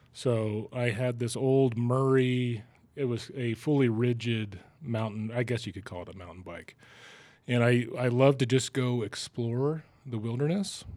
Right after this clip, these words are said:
Um, so I spent my childhood behind my house,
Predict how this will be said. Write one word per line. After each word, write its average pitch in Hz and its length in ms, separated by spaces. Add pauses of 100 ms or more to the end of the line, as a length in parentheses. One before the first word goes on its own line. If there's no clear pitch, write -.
(120)
Um, 98 320
so - 160
I 110 60
spent 143 500
my 110 320
childhood 107 920
behind 131 340
my 110 120
house, 98 640